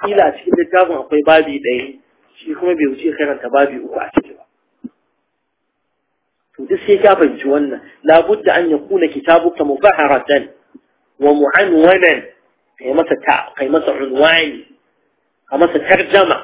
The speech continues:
ka rika tahqiqi, ka rika ta'liqi a ƙasa, ka rika takhriji. Duk ana buƙatar wannan. Lisanul asri kenan. To ana buƙatar wannan. In irin wannan ne,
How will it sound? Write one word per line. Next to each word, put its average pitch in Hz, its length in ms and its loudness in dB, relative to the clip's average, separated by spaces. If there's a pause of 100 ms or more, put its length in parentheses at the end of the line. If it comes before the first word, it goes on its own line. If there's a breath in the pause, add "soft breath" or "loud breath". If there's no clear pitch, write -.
(1040)
ka 151 60 -2
rika 180 240 0
tahqiqi, 156 680 -6 (920)
ka 143 80 -2
rika 190 260 2
ta'liqi 175 640 -2
a 139 140 0
ƙasa, - 320 -4 (240)
ka - 140 -4
rika 196 200 0
takhriji. 185 800 -2 (540)
Duk 392 100 2
ana 180 260 2
buƙatar 131 420 -4
wannan. 107 360 -12 (500)
Lisanul 175 500 0
asri 143 420 -6
kenan. 98 300 -18 (580)
To 135 80 -10
ana 156 240 0
buƙatar 131 460 -2
wannan. 123 320 -12
In 208 160 -4
irin 220 260 0
wannan 208 360 2
ne, 262 140 2